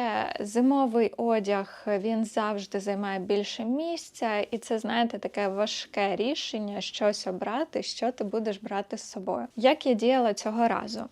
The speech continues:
Е, я зрозуміла, що в мене буде два теплих клімати і два холодних, тому що в Лісабоні і в Барселоні була приблизно однакова температура, це було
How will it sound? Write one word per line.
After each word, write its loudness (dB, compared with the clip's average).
Е, 6
я 6
зрозуміла, 4
що 2
в -2
мене 2
буде -2
два 0
теплих -2
клімати -2
і -2
два 2
холодних, -2
тому 2
що -6
в -8
Лісабоні 4
і 4
в 0
Барселоні 0
була 4
приблизно 0
однакова -2
температура, 0
це -2
було 2